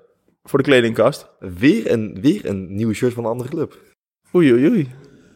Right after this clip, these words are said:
Speaker 1: We gaan snel door. <laughs>
Speaker 2: Ja. Nee, dus, eh, nou, Tom even geduld. Ook natuurlijk ook even, even de wedstrijd gekeken.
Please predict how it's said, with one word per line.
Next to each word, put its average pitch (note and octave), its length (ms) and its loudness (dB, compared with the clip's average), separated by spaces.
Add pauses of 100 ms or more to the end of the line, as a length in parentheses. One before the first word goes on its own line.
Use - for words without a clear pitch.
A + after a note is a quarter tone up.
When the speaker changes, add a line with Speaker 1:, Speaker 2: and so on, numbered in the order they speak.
(460)
Speaker 1:
We C#3 100 -8
gaan E3 120 0
snel F#3+ 200 4
door. C3 240 2 (380)
<laughs> F3 380 0
Speaker 2:
Ja. - 340 -2 (280)
Nee, F3 180 -2
dus, D3+ 200 0
eh, C#3+ 80 6 (500)
nou, B2+ 200 2
Tom C#3 160 0
even A2 440 4
geduld. G#2+ 440 2
Ook G#2 80 -4
natuurlijk A2 360 -8
ook F#2+ 100 -8
even, G2+ 200 -2
even G2+ 140 -2
de G2 200 4
wedstrijd G#2+ 280 -2
gekeken. G2 440 -2